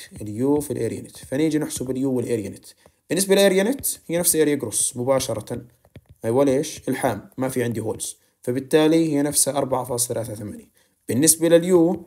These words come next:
راح تكون واحد ناقص إكس بار على ال. ليش؟ لأنه هو موصل بس من خلال ليج واحدة، يعني هذا لو نطلع عليه من هاي الجهة شو راح نشوف؟ راح نشوف هيك، تمام؟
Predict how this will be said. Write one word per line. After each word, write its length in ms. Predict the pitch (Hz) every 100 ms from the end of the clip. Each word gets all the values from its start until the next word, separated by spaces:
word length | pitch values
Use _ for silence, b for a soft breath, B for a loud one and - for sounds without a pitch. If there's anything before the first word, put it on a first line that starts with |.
| _
راح 120 | - -
تكون 240 | - 165
واحد 300 | 160 156 147
ناقص 260 | 147 139 -
إكس 160 | 160
بار 220 | 185 170
على 200 | 170 156
ال. 140 | 131 131 - _ 170
ليش؟ 380 | 180 156 156 - _ -
لأنه 300 | 156 160 160
هو 420 | 175 196 147 127
موصل 760 | 143 156 180 - - 202 240 285
بس 400 | 139 185 240 -
من 120 | 175 170
خلال 300 | - 185 180
ليج 180 | 175
واحدة، 320 | 175 180 117 - _ _
يعني 180 | - 107
هذا 200 | 143 156
لو 180 | 147 147
نطلع 480 | 143 135 170 156 127
عليه 160 | 143
من 120 | 156 139
هاي 180 | 151
الجهة 420 | 151 135 117 127 - _
شو 180 | - 175
راح 140 | 160
نشوف؟ 360 | 127 - 127 127
راح 100 | 147
نشوف 340 | 135 156 -
هيك، 200 | 117 - - _ _ _ _ _ _
تمام؟ 420 | 110 123 165 165